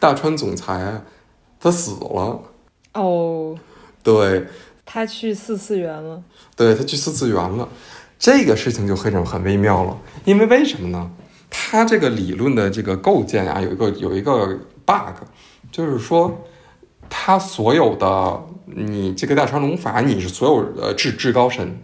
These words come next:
Speaker 1: 你是至高神，但如果你，比如说，那你去世，你可以说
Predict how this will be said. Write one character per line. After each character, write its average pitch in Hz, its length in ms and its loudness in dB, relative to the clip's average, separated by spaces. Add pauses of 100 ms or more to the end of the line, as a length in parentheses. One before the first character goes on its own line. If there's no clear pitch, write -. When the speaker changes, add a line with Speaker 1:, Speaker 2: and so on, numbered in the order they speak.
(160)
Speaker 1:
你 117 120 2
是 160 120 0
至 202 140 2
高 180 200 2
神， 110 280 -4
但 147 160 2
如 139 120 0
果 160 100 0
你， 123 320 -2
比 - 80 -4
如 117 80 4
说， 147 120 2
那 147 100 2
你 98 160 0
去 - 120 -6
世， 113 220 -2
你 98 140 -4
可 - 160 -2
以 127 40 4
说 143 220 2